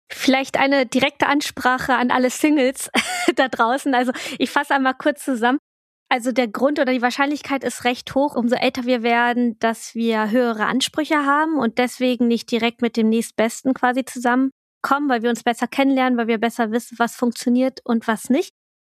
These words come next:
Und das ist natürlich auch schon mal ein großer Grund, warum der Pool, äh, kleiner wird. Und kon-,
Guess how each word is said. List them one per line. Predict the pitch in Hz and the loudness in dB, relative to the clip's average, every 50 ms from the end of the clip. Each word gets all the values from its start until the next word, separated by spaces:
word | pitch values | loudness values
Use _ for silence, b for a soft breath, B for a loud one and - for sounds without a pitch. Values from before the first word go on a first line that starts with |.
| _ _ - | _ _ -2
Und | 262 233 | 0 0
das | 247 247 | 0 0
ist | - | 0
natürlich | 277 262 - 277 262 247 - | -2 0 0 0 0 0 0
auch | 247 233 | -2 0
schon | - - 254 | 0 0 0
mal | 240 233 | 2 2
ein | 233 233 | 2 2
großer | 226 - 247 247 - - 240 | 2 0 0 0 0 -4 -4
Grund, | - - 240 247 233 - _ _ _ _ _ _ _ | 0 0 0 0 -2 -4 _ _ _ _ _ _ _
warum | - 226 214 233 233 233 | -2 0 2 2 2 2
der | 208 233 220 | 2 0 0
Pool, | - - - - 294 294 294 | -2 -2 -2 0 2 2 2
äh, | 196 196 302 302 - - - 247 | 2 2 2 0 0 0 -2 -2
kleiner | 240 - - 247 226 233 269 285 294 277 277 | -2 -2 -2 0 0 2 2 0 0 0 0
wird. | 285 320 349 - - - _ _ _ _ _ _ _ _ _ _ _ _ _ _ _ - | 0 0 0 -2 -8 -20 _ _ _ _ _ _ _ _ _ _ _ _ _ _ _ 0
Und | 277 240 - | 0 0 2
kon-, | - 262 254 254 | 2 2 2 0